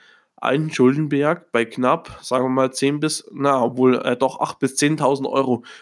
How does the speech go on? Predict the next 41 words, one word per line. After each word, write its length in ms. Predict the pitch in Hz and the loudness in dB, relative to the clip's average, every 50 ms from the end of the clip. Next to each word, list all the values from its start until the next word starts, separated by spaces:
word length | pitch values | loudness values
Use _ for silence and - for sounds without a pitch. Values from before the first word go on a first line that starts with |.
| _ | _
Und 220 | _ - 139 139 - | _ -2 -2 0 0
das 160 | 151 - - | -2 0 0
mit 200 | 165 165 - - | -2 -2 0 -2
achtzehn 440 | - 143 - - - 143 143 147 147 | -4 -4 -4 -6 -2 -2 0 2 2
Jahren, 280 | 143 135 135 147 143 | 2 2 2 0 2
nur 160 | 143 165 170 165 | 2 2 2 2
weil 140 | 170 143 | 0 0
ich 140 | 143 143 - | 0 -2 -4
mit 100 | 139 123 | -4 -4
achtzehn 400 | - 147 147 - - - 139 135 | -2 -4 -4 -4 -2 -2 0 2
Jahren 480 | 135 143 156 165 151 156 143 151 165 175 - _ _ - - - _ _ _ _ _ _ _ _ _ _ _ _ _ _ _ | 2 2 2 2 2 0 0 -2 -4 -6 -10 _ _ -20 -20 -20 _ _ _ _ _ _ _ _ _ _ _ _ _ _ _
alles 420 | 110 139 156 143 135 131 - - | 0 0 2 0 -2 -4 -4 -2
das, 280 | - 151 175 170 - - | 0 0 0 0 0 -2
was 160 | 135 127 - | -2 -2 -2
ich 160 | 135 131 - | -8 -8 -4
in 80 | 135 127 | -2 -2
meiner 180 | 117 120 123 | 0 0 -2
Kindheit 440 | 123 - - 180 190 175 143 123 120 | -4 0 2 2 2 2 0 -4 -2
nicht 340 | 131 156 202 214 - - - | 2 2 2 2 0 -4 -6
gekriegt 340 | 131 123 - - 127 123 - | -8 -6 -4 -6 -6 -2 -2
hab 160 | 135 127 - | -4 -4 -2
und 120 | 139 135 | -2 -2
mir 80 | 131 127 | 0 0
nicht 340 | 131 139 160 190 185 - - | 0 0 -2 -2 -2 -2 -2
leisten 420 | 131 139 165 196 214 - - 156 | -2 -2 -2 -4 -6 -8 -10 -10
konnte, 460 | - - 131 123 - 156 165 175 175 - - - - - - - - _ | -8 -8 -8 -4 -2 0 0 0 -2 -6 -16 -20 -20 -20 -20 -20 -20 _
an 140 | _ 117 123 | _ -2 0
meinem 180 | 120 117 110 107 | 0 0 2 0
achtzehnten 500 | 127 139 - - - 143 143 - 151 139 | 0 0 0 -4 -4 -6 -4 -4 -6 -6
komplett 560 | - - 117 110 - - 117 143 147 - - | -4 -6 -8 -4 -4 0 0 0 0 -2 -2
rausgehauen. 800 | 110 113 127 139 - - - 120 113 117 113 113 117 117 104 - - _ _ _ _ _ _ _ _ _ _ _ | 0 2 2 2 0 -2 -4 -6 -2 0 0 0 0 -2 -4 -6 -12 _ _ _ _ _ _ _ _ _ _ _
Komplett 600 | - - 139 131 135 - 131 127 131 139 131 - | -4 -2 -2 -2 -2 0 2 2 2 2 2 0
rausgehauen. 680 | 127 123 127 127 - - 113 110 113 107 104 107 107 - _ _ _ _ _ _ _ _ _ - _ _ | 0 0 0 0 -2 -6 -6 -2 -2 -2 -2 -2 -6 -12 _ _ _ _ _ _ _ _ _ -20 _ _
Und 220 | _ 131 135 - - - | _ -2 -2 -2 -2 -4
ich 280 | 151 147 - - - | -6 -4 -4 -4 -6
war, 140 | - - - - | -6 -6 -6 -8
ich, 200 | - - - - - - | -14 -14 -14 -16 -16 -14
ich 160 | 139 131 - | -12 -6 -6
hab 80 | 143 113 | -6 -2
auch 160 | - 120 160 | 0 0 0
nicht, 260 | 185 175 - - - | 0 -2 -4 -12 -14